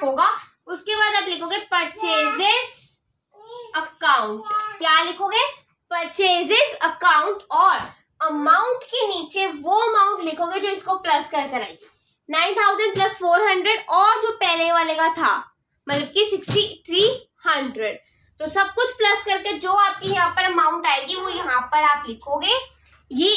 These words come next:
इसके साथ आपको आ जाएगा purchase book complete। So with this we have finished with our today's video and hopefully आपको video में कुछ समझ आया होगा, और आया है तो video को करना like, share करना friends के साथ, comment करना अपने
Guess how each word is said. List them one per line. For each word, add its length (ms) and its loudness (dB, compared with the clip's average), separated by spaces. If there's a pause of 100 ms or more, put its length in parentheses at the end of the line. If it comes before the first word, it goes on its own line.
इसके 280 -2
साथ 340 0
आपको 200 -2
आ 120 2
जाएगा 280 0 (100)
purchase 560 0
book 240 0
complete। 580 -2 (300)
So 120 2
with 240 0
this 220 0
we 100 2
have 260 2
finished 400 0
with 140 -4
our 80 -2
today's 480 0
video 400 0 (460)
and 180 -2
hopefully 480 2
आपको 300 -2
video 260 0
में 100 -4
कुछ 140 0
समझ 380 2
आया 240 2
होगा, 280 0 (420)
और 140 4
आया 280 2
है 140 -4
तो 80 -10
video 360 0
को 100 2
करना 240 2
like, 340 -2 (300)
share 340 0
करना 300 2
friends 320 0
के 120 0
साथ, 360 0
comment 380 0
करना 260 0
अपने 180 -8